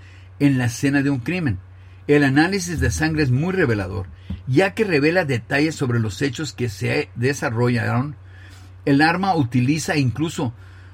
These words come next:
la identidad de los involucrados. Los científicos forenses en particular,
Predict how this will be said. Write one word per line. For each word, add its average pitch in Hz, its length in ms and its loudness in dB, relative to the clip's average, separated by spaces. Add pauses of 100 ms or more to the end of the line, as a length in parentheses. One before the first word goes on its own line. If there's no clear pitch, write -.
(120)
la 147 280 2
identidad 147 540 2
de 165 100 0
los 139 160 0
involucrados. 104 720 -2 (1040)
Los 143 140 2
científicos 180 520 0
forenses 139 440 -2
en 120 80 2
particular, 120 560 -4